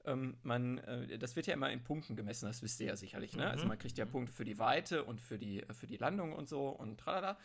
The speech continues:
Speaker 2: Und Abzug
Speaker 1: Und nach
Speaker 2: für, für Wind und so, oder? Ist das nicht so?
Speaker 1: Genau, ne? Also je schlechter der Wind ist, desto mehr Punkte kriegst du nachher drauf und, ähm, je besser der Wind ist, desto mehr Punkte werden
Speaker 2: Ja.
Speaker 1: abgezogen.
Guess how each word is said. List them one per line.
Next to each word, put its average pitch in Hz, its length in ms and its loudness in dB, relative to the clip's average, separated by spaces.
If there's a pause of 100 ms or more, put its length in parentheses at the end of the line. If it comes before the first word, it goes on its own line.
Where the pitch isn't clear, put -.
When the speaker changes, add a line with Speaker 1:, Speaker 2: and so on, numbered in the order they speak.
Speaker 2:
Und 135 140 0
Abzug 165 300 6
Speaker 1:
Und 165 140 4
nach 165 160 4
Speaker 2:
für, 151 360 4
für 131 380 -2
Wind 185 220 2
und 127 100 -2
so, 113 160 -2
oder? 139 160 -2
Ist 160 120 -8
das 160 120 -10
nicht - 140 -6
so? 196 80 -6
Speaker 1:
Genau, 135 380 8
ne? 139 200 2
Also 135 180 0
je 127 140 2
schlechter 131 380 0
der 120 160 2
Wind 170 240 -2
ist, - 320 -4
desto 117 420 -4
mehr 127 260 0
Punkte 147 300 -4
kriegst 123 240 -6
du 123 60 -2
nachher 117 240 -2
drauf 175 400 0
und, 123 440 -4
ähm, 113 280 -4
je 127 100 -8
besser 135 280 -2
der 117 120 0
Wind 117 140 -2
ist, - 100 -10
desto 117 220 -4
mehr 104 100 -2
Punkte 117 220 -4
werden 110 160 -4
Speaker 2:
Ja. - 60 -2
Speaker 1:
abgezogen. - 440 -4